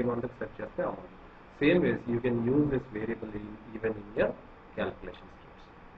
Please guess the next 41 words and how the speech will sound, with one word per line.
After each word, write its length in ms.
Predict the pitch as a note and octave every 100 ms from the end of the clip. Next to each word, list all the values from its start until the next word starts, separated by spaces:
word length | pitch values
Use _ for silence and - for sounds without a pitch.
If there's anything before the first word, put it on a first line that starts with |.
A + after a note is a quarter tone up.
| -
Can 120 | D3 F3
I 40 | E3+ D3
use 140 | G3 G#3
this 120 | G3 - D3+
particular 380 | C#3+ D3 D3+ D3
substitution 460 | B2+ - D3 - D3 C3
variable 320 | C3 B2+ B2+
in 60 | B2 A#2+
my 80 | A#2+ G#2+
member 260 | G#2 A2 A#2+ -
formula? 420 | G#2+ G#2 G2 F#2 F#2 - - G2+ G2
Yes, 180 | G#2+ G#2+ A2 G2+
you 80 | G2+
can 100 | G#2 G2 G2+
use 160 | G#2 G#2
your 100 | G2 G2
substitution 440 | - - G2+ - F#2+ F#2+
variables 460 | F#2 G2 G#2 - C#3+
in 60 | G#3 - - - - - G#2
member 260 | G#2+ A2 A2
formulas 500 | G2 F#2+ F#2+ F#2 F2+ - F2+
also. 200 | - - - - - -
So, 80 | A#2+ A2+ A#2
where 160 | B2+ C3
all 120 | D3 -
can 120 | B2
I 80 | A#2+ A2
use 120 | A2 A2
my 60 | G#2+ -
substitution 420 | - A2 G2+ G2 G2
variables? 320 | F#2+ F#2+ F#2 G2
And 100 | F#2 F2+ F2+ - - - - A2+
you 100 | A#2+
can 140 | C3 B2 A#2
use 120 | C#3+ D#3
them, 180 | D#3+ D#3+ - - - A#2+
use 120 | D3 D3 C#3
substitution 460 | - - B2+ B2+ A2+
variables 440 | A2 A2 G#2+ G#2 G#2
in 60 | G#2
your 120 | C#3+